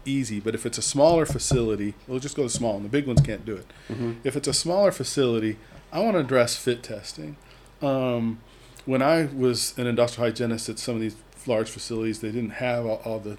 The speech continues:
Speaker 1: all the, uh, available resources to do it. So that was part of your job, was to sit down and fit test every single person. What that meant, you got six to twelve minutes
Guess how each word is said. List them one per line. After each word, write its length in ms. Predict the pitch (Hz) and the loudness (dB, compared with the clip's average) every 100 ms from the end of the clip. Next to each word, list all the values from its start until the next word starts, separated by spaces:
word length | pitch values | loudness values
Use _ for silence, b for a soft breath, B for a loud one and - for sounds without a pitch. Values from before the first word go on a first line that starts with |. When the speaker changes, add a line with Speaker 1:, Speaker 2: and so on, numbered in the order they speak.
| - | -10
Speaker 1:
all 160 | 113 | -8
the, 220 | 104 107 104 | -6 -6 -6
uh, 160 | 101 | -6
available 400 | 98 107 117 110 | -8 -4 -2 -2
resources 540 | 113 113 120 113 107 - | -2 -4 -4 -6 -6 -8
to 80 | |
do 200 | 117 175 | -2 0
it. 100 | 143 - B B B B B | 0 -2 B B B B B
So 180 | 151 | 0
that 160 | 139 196 | 2 2
was 100 | 180 | 0
part 260 | - 147 127 | 0 2 2
of 60 | |
your 300 | 120 165 135 - | 2 2 0 -2
job, 360 | 120 143 113 | 0 0 -2
was 120 | 101 101 | -6 -8
to 80 | |
sit 160 | - 120 | -4 -2
down 160 | 117 113 | -2 -2
and 120 | 101 | -4
fit 200 | 120 117 | -6 -4
test 240 | 117 - | -6 -4
every 180 | 117 104 | -6 -4
single 240 | - 101 | -6 -8
person. 400 | 101 156 156 - - B B B | -6 -6 -6 -10 -16 B B B
What 120 | 139 | -4
that 160 | 190 208 | -2 0
meant, 240 | 139 139 | -2 -4
you 140 | 139 185 | -6 -4
got 360 | 135 160 - - - - - - - - - - - - | -2 -2 -4 -14 -20 -20 -20 -20 -20 -20 -20 -20 -20 -10
six 360 | - - 143 - | -6 -2 -2 -4
to 120 | 127 | -8
twelve 300 | - 123 113 | -2 -2 0
minutes 380 | 135 117 - | -2 -4 -8